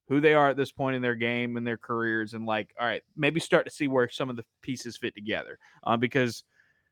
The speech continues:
they're gonna be playing teams. Well, they're, th-, they haven't had a ton of work together.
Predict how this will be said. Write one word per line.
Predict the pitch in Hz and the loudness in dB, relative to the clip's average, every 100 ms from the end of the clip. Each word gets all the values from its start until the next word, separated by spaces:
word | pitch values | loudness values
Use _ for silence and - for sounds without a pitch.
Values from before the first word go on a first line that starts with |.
| _ - | _ -18
they're | 98 107 143 | -2 4 6
gonna | 185 | 8
be | 185 | 6
playing | 175 156 160 160 | 4 4 4 2
teams. | 147 151 131 127 120 - - _ _ - | -2 -2 0 -2 -4 -8 -16 _ _ 2
Well, | 139 135 120 | 4 4 0
they're, | 120 123 175 | 0 4 4
th-, | 156 151 147 135 - - | 2 -6 -6 -18 -20 -6
they | 127 165 202 | 2 6 6
haven't | 208 180 | 6 4
had | 160 170 | 2 4
a | 147 | 4
ton | - 156 151 | 2 2 4
of | |
work | 147 151 - | 4 2 0
together. | 180 147 104 92 120 | 0 4 4 0 -8